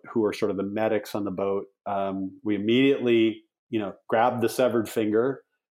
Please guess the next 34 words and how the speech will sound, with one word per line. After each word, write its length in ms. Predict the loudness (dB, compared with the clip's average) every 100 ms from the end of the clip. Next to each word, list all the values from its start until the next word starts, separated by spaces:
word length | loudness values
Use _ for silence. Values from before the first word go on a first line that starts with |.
| -6
packed 320 | -2 0 0
it 100 | 0
in 120 | 2
ice. 540 | 0 2 0 -2 -10 -8
Lucky 320 | 0 0 2 -2
for 280 | 0 -2
us 260 | 0 -2 0
and 200 | -2 -2
for 140 | -2
Rupert 420 | 0 0 2 0 0
that 100 | -2
we 100 | 0
were 80 | 0
very 220 | 2 0
close 280 | -2 -6 -4
to 80 | -8
shore, 480 | -4 0 2 2 -2 _ _ _
hailed 340 | 0 2 2 0
the 60 |
tender, 720 | -2 -2 0 2 2 2 0 -4 _ _ _
uh, 380 | -2 0 0 -2
sent 360 | -2 -2 0 0
Rupert 400 | 0 2 0 2
off 280 | 2 2 0
to 60 | -2
the 100 | 0
hospital. 680 | 0 -2 -4 -2 -2 -2 -2
They 100 | -2
sewed 480 | -2 -4 0 2 2
that 220 | -2 -2
finger 300 | -2 0 2
right 240 | 2 0
back 220 | 0 -2 -2
on. 400 | -4 -2 -4 -6